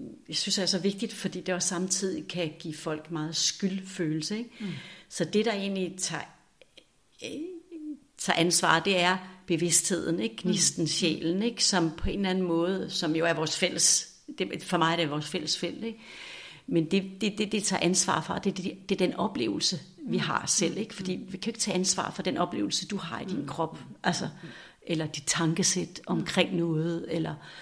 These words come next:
Speaker 1: øh, men det er den oplevelse, man har ved at være i livet, eller, eller livet giver en.
Speaker 2: Altså, jeg
Speaker 1: Øhm.
Speaker 2: tror, det jeg mener med, med at tage ansvar, det er at tage ansvar alle de steder, hvor jeg kan få øje på,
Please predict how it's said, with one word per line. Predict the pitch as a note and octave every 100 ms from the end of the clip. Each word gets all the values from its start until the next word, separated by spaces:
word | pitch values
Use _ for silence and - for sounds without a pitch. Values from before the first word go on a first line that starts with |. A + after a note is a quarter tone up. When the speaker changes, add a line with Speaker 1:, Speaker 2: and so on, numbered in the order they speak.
| - - - -
Speaker 1:
øh, | E3+ D#3+ D3+ D3
men | F3 E3
det | F3 -
er | - -
den | -
oplevelse, | - G3 B3+ G3+ G#2+ D#3 - E3+ - - D3 - A2+ - _ _ -
man | D#3+ F#3
har | E3 F3+ G#3
ved | F#3
at | D#3+
være | D#3+ G3+
i |
livet, | E3+ D3 - -
eller, | D#3+ E3 -
eller | F#3+ E3+
livet | D3+ A#3 A3
giver | G#3+ -
en. | - F3+ G#3 A#3 - C4+
Speaker 2:
Altså, | F#3+
jeg | F#3 F3+
Speaker 1:
Øhm. | F3+
Speaker 2:
tror, | A#3
det | F#3+ G#3+
jeg | G#3+
mener | G3+ F3 G3+
med, | F3+ D#3+ -
med | - E3+
at | D#3 D#3+
tage | - D3
ansvar, | E3 - F#3 - C3+
det | F#3+ F3
er | D#3+ D#3+ -
at | F3 E3 - -
tage | - F3+
ansvar | - F3+ F#3 - F3+ C3+ D#3 - _ _
alle | F3+ F#3+ G#3
de | G3+
steder, | F#3 F3 E3 F#3 F#3
hvor | E3+
jeg | E3 D#3+
kan | D#3+
få | F3+
øje | - D#3+ E3
på, | F#3 F3+ E3 D3